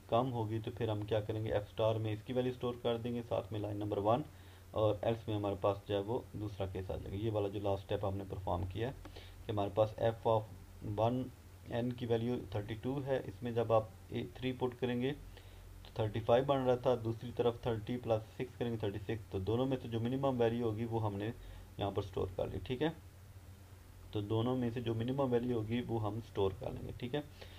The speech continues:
तो यहाँ तक हमारे पास जो है वो ये एएलएस था, और इसमें आपने जो है वो ये वाली जो example है, ये किस तरह ब्लॉक ये वाला बनता है, ये आपने लाजमी जो है वो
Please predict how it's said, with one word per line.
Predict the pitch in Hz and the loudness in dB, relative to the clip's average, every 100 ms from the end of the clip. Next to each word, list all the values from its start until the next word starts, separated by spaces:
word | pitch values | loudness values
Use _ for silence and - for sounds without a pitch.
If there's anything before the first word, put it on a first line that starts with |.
| - - - | -16 -16 0
तो | 120 117 | 4 4
यहाँ | 113 131 | 4 2
तक | - | 0
हमारे | 120 110 104 | 2 2 4
पास | 110 110 110 | 4 4 4
जो | |
है | 113 | 4
वो | 110 110 | 4 2
ये | 107 110 - | 2 0 0
एएलएस | 117 131 135 127 - | 2 4 6 2 2
था, | 131 151 - - - - - | 2 2 0 -14 -16 -16 -2
और | 110 113 | 0 2
इसमें | 131 - 135 120 | 0 0 4 10
आपने | 110 107 113 113 | 10 8 2 2
जो | 117 | 6
है | 113 | 6
वो | 113 117 | 6 2
ये | 107 | 2
वाली | 123 120 113 | 6 6 6
जो | 117 113 - - - | 4 4 2 -4 -8
example | 101 98 104 107 147 147 | -4 0 2 2 4 4
है, | 135 123 | 6 4
ये | 117 110 | 2 -2
किस | 127 - | -4 0
तरह | 127 | 2
ब्लॉक | 110 110 110 113 | 4 8 8 6
ये | 113 107 | -2 2
वाला | 104 98 | 4 4
बनता | 101 98 117 | 2 2 4
है, | 110 107 | 4 2
ये | 120 | 4
आपने | 104 95 - 101 | 4 4 0 2
लाजमी | 95 95 104 | 2 2 -2
जो | 98 101 | -2 -2
है | 98 | 0
वो | 123 | 0